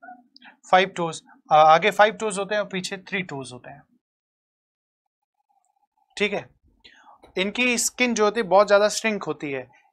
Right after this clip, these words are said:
यानी रिंकल्ड स्किन होती है, रिंकल, आ, रिंकल्स पड़े होते हैं,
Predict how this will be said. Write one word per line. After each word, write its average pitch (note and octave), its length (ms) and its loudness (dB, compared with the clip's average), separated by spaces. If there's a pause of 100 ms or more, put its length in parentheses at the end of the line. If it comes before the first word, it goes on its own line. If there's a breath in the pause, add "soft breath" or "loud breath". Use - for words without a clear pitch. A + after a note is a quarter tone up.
यानी F3 280 -2 (280 soft breath)
रिंकल्ड F#3+ 440 0
स्किन E3 260 -6
होती C#3 220 -8
है, C3+ 80 -4
रिंकल, E3+ 540 -8
आ, D3 160 0
रिंकल्स E3+ 400 -2
पड़े D3 200 -2
होते C3 220 -6
हैं, B2 100 -16